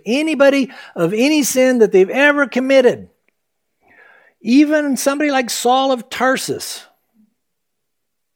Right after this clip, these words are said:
Remember, he s-, talks about that in, when he's writing to Timothy.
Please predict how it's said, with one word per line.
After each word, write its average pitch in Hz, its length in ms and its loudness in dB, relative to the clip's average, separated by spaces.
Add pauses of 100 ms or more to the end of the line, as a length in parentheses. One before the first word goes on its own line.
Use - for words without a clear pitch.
(200)
Remember, 165 220 -6
he 185 220 -2
s-, - 180 -10
talks 180 340 -10
about 143 300 -2
that 160 240 -4
in, 151 180 -10
when 147 140 -8
he's 131 100 -12
writing 160 240 -2
to 185 80 -6
Timothy. 226 540 -8